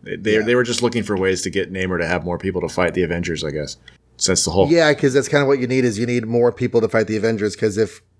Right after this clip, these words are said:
Speaker 2: Namor is the only one, then he's gonna be taken out really quickly. Also, they just did this last issue, so they can't just have the same fight again.
Speaker 1: No, Hulk is gone, so he needs help. Um, I love this bit. I don't. I just made fun of this myself in my own head, but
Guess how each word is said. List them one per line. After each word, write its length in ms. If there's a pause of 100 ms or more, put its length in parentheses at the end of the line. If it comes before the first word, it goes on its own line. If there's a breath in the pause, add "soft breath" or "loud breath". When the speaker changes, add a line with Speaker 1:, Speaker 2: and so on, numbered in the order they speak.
(100)
Speaker 2:
Namor 480
is 120
the 100
only 300
one, 480
then 100
he's 200
gonna 120
be 60
taken 260
out 200
really 180
quickly. 380 (340 loud breath)
Also, 240
they 120
just 300
did 160
this 180
last 280
issue, 260
so 100
they 80
can't 200
just 100
have 140
the 60
same 220
fight 220
again. 380
Speaker 1:
No, 400
Hulk 240
is 100
gone, 500
so 300
he 140
needs 220
help. 260 (400 loud breath)
Um, 260
I 140
love 240
this 180
bit. 420
I 120
don't. 200
I 120
just 180
made 160
fun 160
of 80
this 160
myself 540
in 100
my 160
own 200
head, 220
but 200